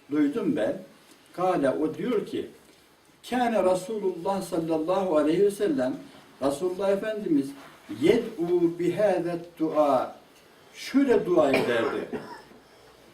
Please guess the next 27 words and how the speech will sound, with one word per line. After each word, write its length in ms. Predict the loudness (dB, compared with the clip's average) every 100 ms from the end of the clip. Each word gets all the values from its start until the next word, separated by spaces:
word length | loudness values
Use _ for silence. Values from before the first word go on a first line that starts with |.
| -2
<coughs> 80 | 0 0 -2 -4 -8 -4
"Allahümme 680 | 0 4 4 2 -2 0
Rabbena 420 | 0 0 0 2 2
lekel 460 | 0 0 0 -2
hamd. 200 | -4 -8 -10 -20 -20 -20 -10
Mil'ü's 440 | -4 -4 -4 -6 -4
semâvâti 840 | 2 4 4 4 2 0 -2 -2
ve 100 | 0
mil'ül 540 | 0 0 -2 -2 -2
arz 380 | -2 0 0 0 -6 -20 -20 -4
ve 100 | 0
mil'ü 420 | 0 0 -2 0 2
mâ 260 | 4 2
şi'te 400 | -2 -6 -6 -4
min 180 | -4 -4
şeyin 480 | -4 -4 -4 -4 -2
ba'du." 500 | -2 -2 -4 -8 -8 -14 _ _ _ -12
Aynı 240 | -8 -8
şekilde 520 | -10 -16 -16 -14 -12 -10
dua 140 | -10
edermiş. 600 | -12 -18 -20 -20 -20 -20 -18
Kısa 220 | -14 -12 -12
geçeyim. 420 | -14 -20 -20 -20 _ _ _ -20 -20 -20 -20 _ _ _ -8
Çünkü 320 | -4 -4 -2
biraz 240 | -2 -2
daha 140 | -4 -6
gelecek 360 | -4 -6 -6